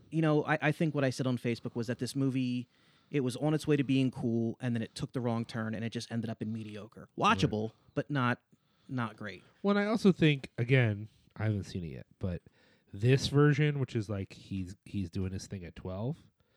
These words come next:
Speaker 2: is actually less interesting than what something like Irredeem-, you know,
Speaker 1: Well
Speaker 2: Irredeemable's like, no, he's trying to be good, but that doesn't mean he is good.
Speaker 1: Well, Irredeemable also has the, has, has the added sort of the heaviness of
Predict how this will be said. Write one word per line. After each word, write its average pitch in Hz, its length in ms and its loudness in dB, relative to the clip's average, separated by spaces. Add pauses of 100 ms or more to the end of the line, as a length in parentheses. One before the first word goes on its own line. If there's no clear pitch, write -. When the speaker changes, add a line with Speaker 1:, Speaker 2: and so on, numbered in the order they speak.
(420)
Speaker 2:
is 135 120 2
actually 151 300 2
less 160 280 4
interesting 110 440 -2
than 92 160 -6
what 87 240 -8 (160)
something 90 260 -10
like 82 160 -14
Irredeem-, 98 400 -6
you 156 100 2
know, 135 160 6 (220)
Speaker 1:
Well 302 220 0 (140)
Speaker 2:
Irredeemable's 170 720 6
like, 127 280 0 (240)
no, 170 140 4
he's 143 220 2
trying 254 340 -2
to 135 60 0
be 95 120 -2
good, - 280 -14 (1000)
but 151 120 4
that 165 120 4
doesn't 147 220 2
mean 135 100 2
he 120 180 0
is 151 160 2
good. - 200 -14 (160)
Speaker 1:
Well, 175 120 0
Irredeemable 220 440 2
also 135 240 0
has 127 240 -2
the, 117 100 -6 (140)
has, 127 400 -2
has 131 240 -4
the 127 180 -2
added 131 400 0
sort 139 220 -2
of 117 320 -4 (560)
the 143 40 -2
heaviness 139 540 2
of 117 320 -4